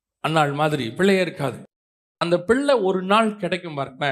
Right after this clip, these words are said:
அந்த இடைப்பட்ட அஞ்சு வருஷம், பத்து வருஷம், பதினஞ்சு வருஷம் அவங்க வாங்கின சுடு சொல்லு, அவங்க கேட்டதான வார்த்தைகள், அவங்களுக்குள்ள ஏற்பட்டதான டிப்ரெஷன், அவங்களுக்குள்ள இருக்கக்கூடியதான ஒரு அழுகை, இது எல்லாத்துக்கும் கழிச்சு அந்த பிள்ளை கிடைச்சிடும். இது இவங்க மறந்துடுவாங்க. ஆனா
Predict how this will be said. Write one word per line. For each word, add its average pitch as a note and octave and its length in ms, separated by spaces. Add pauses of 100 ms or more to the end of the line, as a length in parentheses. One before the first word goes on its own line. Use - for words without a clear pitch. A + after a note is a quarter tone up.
(360)
அந்த F3+ 220
இடைப்பட்ட G#3+ 500
அஞ்சு F#3 280
வருஷம், G3+ 300
பத்து F3 260
வருஷம், G#3 320
பதினஞ்சு F3 340
வருஷம் E3 420 (260)
அவங்க D#3 300 (260)
வாங்கின F3+ 420
சுடு F3+ 260
சொல்லு, C#3 360 (360)
அவங்க D#3+ 320
கேட்டதான F3+ 480
வார்த்தைகள், D3 600 (340)
அவங்களுக்குள்ள G3+ 480
ஏற்பட்டதான E3+ 500
டிப்ரெஷன், D3+ 600 (360)
அவங்களுக்குள்ள G#3 520
இருக்கக்கூடியதான E3+ 600
ஒரு C#3+ 140
அழுகை, E3 380 (340)
இது D3+ 220
எல்லாத்துக்கும் G#3 380
கழிச்சு F#3+ 200 (120)
அந்த E3 220
பிள்ளை G3 220
கிடைச்சிடும். E3+ 500 (500)
இது B3+ 200
இவங்க G#3 240
மறந்துடுவாங்க. D#3+ 720 (320)
ஆனா D#3+ 300